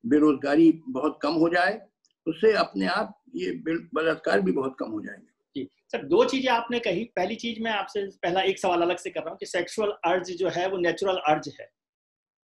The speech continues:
Speaker 2: तो natural urge human species की है, तो लड़कियों में क्यों नहीं होती? मैंने तो आज तक शायद मुझे याद नहीं आ रहा कि कोई घटना सुनी हो जिसमें लड़कियां जो है बलात्कार कर रही हों। लड़कियों में sexual urge नहीं होती?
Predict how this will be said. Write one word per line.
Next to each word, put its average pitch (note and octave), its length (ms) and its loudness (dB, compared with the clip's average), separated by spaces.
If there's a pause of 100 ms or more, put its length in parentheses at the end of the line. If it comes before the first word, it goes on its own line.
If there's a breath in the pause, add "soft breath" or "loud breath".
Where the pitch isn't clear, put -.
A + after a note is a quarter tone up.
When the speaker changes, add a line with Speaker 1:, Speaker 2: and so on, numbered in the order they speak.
(260)
Speaker 2:
तो B3 100 0
natural G#3+ 420 0
urge B3 200 0
human G#3+ 400 -2
species A#3+ 520 -6
की A#3 120 -6
है, G#3+ 140 2
तो B3 120 -4
लड़कियों A3 440 4
में C4+ 140 2
क्यों B3 120 2
नहीं A3+ 160 0
होती? F3 280 -2
मैंने F#3+ 200 -4
तो A#3+ 100 -4
आज F3+ 300 0
तक A3+ 140 -6
शायद G#3 340 -2
मुझे G#3 200 -4
याद G#3 260 0
नहीं G#3+ 120 -4
आ G3+ 40 -2
रहा G#3+ 100 0
कि - 200 -12
कोई G#3 120 -2
घटना F3+ 280 -6
सुनी G3 260 -8
हो G#3 100 -6
जिसमें G3 260 -6
लड़कियां F3 440 -2
जो G3 120 -4
है F#3 100 -6
बलात्कार E3+ 420 0
कर E3+ 140 -6
रही F3 160 -8
हों। F#3+ 80 -20 (440)
लड़कियों E3+ 280 2
में A#3 80 0
sexual A3 380 -2
urge G#3 200 0
नहीं G#3 240 -4
होती? F#3+ 240 -8